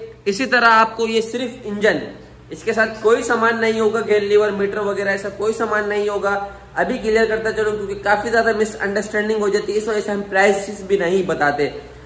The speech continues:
लेकिन तरीके से मैं आपको इंशाल्लाह बता रहा हूँ। ये complete engine without catalytic converter अगर आप लेंगे तो ये आपको मिल जाएगा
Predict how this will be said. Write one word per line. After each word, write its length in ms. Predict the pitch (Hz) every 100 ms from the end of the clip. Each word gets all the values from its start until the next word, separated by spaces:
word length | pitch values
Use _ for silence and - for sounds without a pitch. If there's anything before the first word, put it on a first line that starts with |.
| - -
लेकिन 360 | 175 202 247 240 - - - - - -
तरीके 340 | 190 214 247
से 140 | 240 240
मैं 100 | 233
आपको 240 | 226 226
इंशाल्लाह 360 | 226 220 208 208
बता 260 | 190 196
रहा 100 | 202
हूँ। 80 | 214
ये 60 | 214
complete 440 | 196 175 208 226
engine 320 | 233 226 233 226
without 400 | - 180 240 247
catalytic 420 | 226 214 214 214
converter 380 | 208 208 202 202
अगर 180 | 196
आप 160 | 196 190
लेंगे 200 | 190 196
तो 120 | 196
ये 80 | 190
आपको 240 | 180 180 180
मिल 220 | 170 175
जाएगा 260 | 175 175